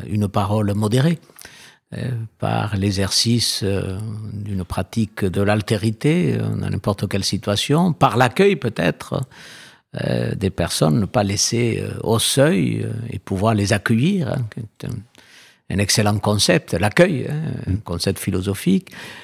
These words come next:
Speaker 1: Euh, pour continuer la réflexion, euh, Régis Thomas, vous, vous nous proposez de lire ou de relire Le système totalitaire de Hannah Arendt et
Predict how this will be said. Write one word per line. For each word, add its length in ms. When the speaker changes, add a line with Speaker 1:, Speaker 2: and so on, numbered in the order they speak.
Speaker 1:
Euh, 120
pour 200
continuer 400
la 80
réflexion, 880
euh, 1500
Régis 340
Thomas, 280
vous, 320
vous 160
nous 120
proposez 520
de 140
lire 640
ou 140
de 100
relire 880
Le 80
système 540
totalitaire 1120
de 160
Hannah 240
Arendt 720
et 220